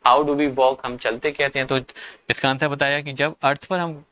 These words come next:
backward डायरेक्शन में फोर्स लगाते हैं तो earth हम पे forward direction में force लगाती है, लेकिन earth move नहीं होती, हम मूव क्यों हो जाते हैं? क्योंकि अर्थ का mass बहुत ज्यादा है, हमारा mass बहुत कम है।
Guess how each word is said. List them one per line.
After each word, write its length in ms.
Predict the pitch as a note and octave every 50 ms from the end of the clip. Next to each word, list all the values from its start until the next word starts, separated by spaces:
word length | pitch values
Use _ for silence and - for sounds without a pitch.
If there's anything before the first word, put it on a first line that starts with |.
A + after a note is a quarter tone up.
| _ -
backward 280 | B2 A#2 A2+ D3 D3
डायरेक्शन 300 | D3 C#3+ C#3 C3+ - C#3+
में 60 | C#3+ C3+
फोर्स 260 | - C#3 C3 B2+ C#3
लगाते 300 | C3+ C3 C3+ C#3+ - F3
हैं 80 | E3+
तो 80 | - C#3+
earth 260 | - C3+ C3+ - -
हम 100 | B2 A#2
पे 180 | - E3 G3+ A3 _ _ _ _ _ _
forward 340 | - - B2+ A#2+ C3 D#3 E3
direction 300 | E3+ E3+ E3 D#3 - E3+
में 80 | D#3+ D3+
force 260 | - D3+ D3 C#3+ D3+
लगाती 340 | C#3 C#3 C3+ B2+ B2 - C3+
है, 80 | C3
लेकिन 320 | B2 C3 - D3+ C#3+ D3 -
earth 220 | C#3 D3 D#3+ - D#3+
move 240 | D#3 D3+ D3+ D3 D3+
नहीं 140 | D#3 D#3
होती, 240 | D#3 D#3 D3+ E3+ D#3
हम 120 | C#3+ C3 B2+
मूव 200 | C3+ C#3 C3+ C3 -
क्यों 140 | D#3 D3 D3
हो 100 | D3 D3
जाते 260 | D3 C#3 C#3 - D#3+
हैं? 80 | D#3
क्योंकि 260 | - D3 C#3 C3+ C#3 B2+
अर्थ 160 | B2 - -
का 140 | - D3 C3+
mass 240 | C3+ C3 B2+ B2 -
बहुत 200 | B2 A#2 B2 C3
ज्यादा 280 | C3+ C3+ C3 B2+ C#3 C3+
है, 180 | C3 D#3 F3 - _ _ _ _ _ _ _ -
हमारा 280 | B2+ C3 C3+ C3+ C3+ B2+
mass 340 | B2 B2+ E3 F#3+ - - _ _ _ _ _
बहुत 280 | A#2+ A#2+ A2+ B2 A#2+ -
कम 140 | - A2 G2+
है। 200 | G2+ G2 G2